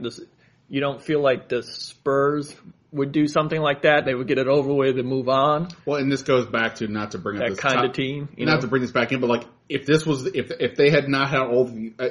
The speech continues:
Speaker 2: other crazy losses, uh, on the road against any N B A team, these things happen and you take the road win and you move on. It's just because <laughs> they've also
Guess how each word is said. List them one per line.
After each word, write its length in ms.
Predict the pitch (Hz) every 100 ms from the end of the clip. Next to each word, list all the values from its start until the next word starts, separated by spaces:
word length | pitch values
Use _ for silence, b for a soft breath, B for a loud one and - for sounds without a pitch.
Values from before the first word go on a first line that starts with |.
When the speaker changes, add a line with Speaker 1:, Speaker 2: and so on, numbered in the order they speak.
| 127
Speaker 2:
other 220 | 127 127
crazy 380 | - 135 113 113
losses, 500 | 127 135 117 101 92 b b b _ _ _ _ _ _ _ -
uh, 320 | - - -
on 260 | - 147 165
the 80 | 143
road 280 | 139 135
against 260 | 127 123 117
any 240 | 135 135 131
N 80 | 123
B 120 | 123
A 40 | 117
team, 340 | 127 120 113
these 200 | 110 113
things 180 | 120 104
happen 340 | 107 104 107 104
and 120 | 101
you 200 | 101 95
take 240 | - 123 110
the 80 | 107
road 260 | 110 107
win 200 | 101 110
and 120 | 101
you 60 | 101
move 200 | 101 95
on. 280 | 110 101 95 -
It's 160 | 131 - 147
just 180 | 139 -
because 600 | 123 - 185 131 127 -
<laughs> 60 | -
they've 160 | - -
also 40 | -